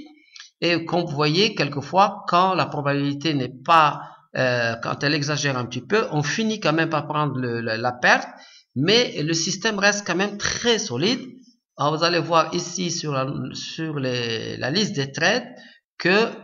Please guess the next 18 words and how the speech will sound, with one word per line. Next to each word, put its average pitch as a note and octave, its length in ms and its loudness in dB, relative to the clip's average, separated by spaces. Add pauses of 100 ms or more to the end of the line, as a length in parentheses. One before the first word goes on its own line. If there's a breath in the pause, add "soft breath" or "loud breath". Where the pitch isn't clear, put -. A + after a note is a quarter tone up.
(180)
les, D3+ 440 0
euh, B2+ 240 -2
les, C3 200 -4
les D3 240 4
lots F#3+ 240 6
changent G3 440 4
de D3 80 -2
trois D3 380 2
à D3 200 2
dix, F#3+ 360 -4
à C#3 100 -6
quatre, F#3+ 340 -2
et C#3+ 80 -10
cetera, D3+ 460 0 (240 loud breath)
à C3+ 100 0
trente-deux, D#3+ 640 2
et - 80 -4
cetera. D3 520 0